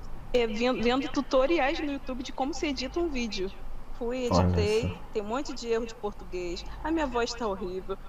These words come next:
Speaker 1: eu tinha menos de cinquenta inscritos e olha aí,
Speaker 2: <laughs>
Speaker 1: quase meio milhão. Esse vídeo foi o que mais me gerou dinheiro. Assim, ele,
Speaker 2: Tá.
Speaker 1: o YouTube escolheu ele, né, pra viralizar.
Speaker 2: Aham. Você tem,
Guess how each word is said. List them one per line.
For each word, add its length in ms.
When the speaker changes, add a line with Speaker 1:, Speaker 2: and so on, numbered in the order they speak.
Speaker 1:
eu 100
tinha 200
menos 440
de 100
cinquenta 460
inscritos 720
e 140
olha 160
aí, 760
Speaker 2:
<laughs> 0
Speaker 1:
quase 260
meio 360
milhão. 340
Esse 800
vídeo 400
foi 140
o 20
que 120
mais 260
me 140
gerou 360
dinheiro. 760
Assim, 260
ele, 200
Speaker 2:
Tá. 260
Speaker 1:
o 60
YouTube 480
escolheu 500
ele, 260
né, 200
pra 180
viralizar. 680
Speaker 2:
Aham. 580
Você 120
tem, 240